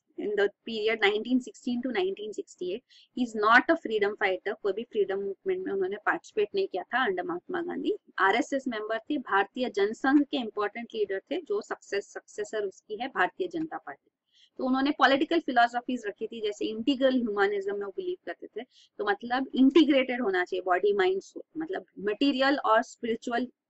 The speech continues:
integrated होना चाहिए, इंडिविजुअल और collective integrated होना चाहिए। तो वो, वो मानते थे। सेल्फ रिलायंट economy को propose करते थे, endorse करते थे through village, village based होना चाहिए और डेवलपमेंट होना चाहिए। उनकी डेथ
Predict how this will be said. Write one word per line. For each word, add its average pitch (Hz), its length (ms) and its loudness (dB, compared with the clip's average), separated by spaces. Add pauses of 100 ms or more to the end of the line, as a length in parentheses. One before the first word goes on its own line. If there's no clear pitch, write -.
integrated 392 560 0
होना 370 200 -2
चाहिए, 220 240 -4
इंडिविजुअल 247 560 -2
और 233 120 2
collective 208 440 0 (520)
integrated 175 600 -4
होना 156 160 -8
चाहिए। - 260 -14
तो 196 80 -6
वो, 214 280 -2
वो 381 220 -8 (260)
मानते 339 420 -4
थे। 269 100 -6 (260)
सेल्फ 277 300 6
रिलायंट 247 420 4
economy 214 440 -4
को 220 200 -2
propose 208 440 -2
करते 202 300 -6
थे, 208 120 -8
endorse 185 380 2
करते 185 300 -6
थे 220 200 -8
through 285 400 2 (360)
village, 247 380 6 (180)
village 240 380 0
based 415 240 8
होना 370 220 0
चाहिए 311 220 -6
और 302 80 0
डेवलपमेंट 175 640 -6
होना - 180 -12
चाहिए। - 520 -18 (280)
उनकी 214 220 -8
डेथ 247 220 4